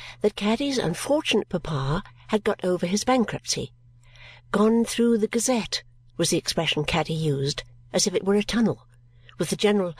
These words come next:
clemency and commiseration of his creditors, and had got rid of his affairs in some blessed manner without succeeding in understanding them,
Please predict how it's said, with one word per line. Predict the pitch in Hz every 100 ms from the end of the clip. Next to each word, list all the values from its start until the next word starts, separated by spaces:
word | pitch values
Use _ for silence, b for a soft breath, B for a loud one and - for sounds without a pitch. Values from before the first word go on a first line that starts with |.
| B -
clemency | 214 208 170 - 190
and | 175
commiseration | - 175 202 175 185 190 156
of | -
his | 151
creditors, | - 196 160 165 170 - B B -
and | 170
had | 170
got | 226 -
rid | 202
of | 202
his | 165
affairs | 143 175 180 190 185
in |
some | 175 180 175
blessed | 196 254 180 156
manner | 151 147 175 B B -
without | 185 262 -
succeeding | 208 - 202 196 175
in | 165
understanding | 254 151 - 151 135 131
them, | 180